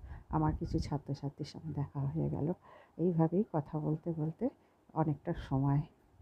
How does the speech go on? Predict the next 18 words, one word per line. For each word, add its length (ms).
কেটে 240
গেল। 260
এই 220
যে 100
দেখুন, 440
আইসক্রিম 1000
খেয়ে 260
নিলাম 340
একটু। 340
এবার 460
আলো 260
জ্বলে 260
উঠেছে 480
চারদিকে, 560
কারণ 460
সন্ধে 320
হয়ে 240
গেছে। 300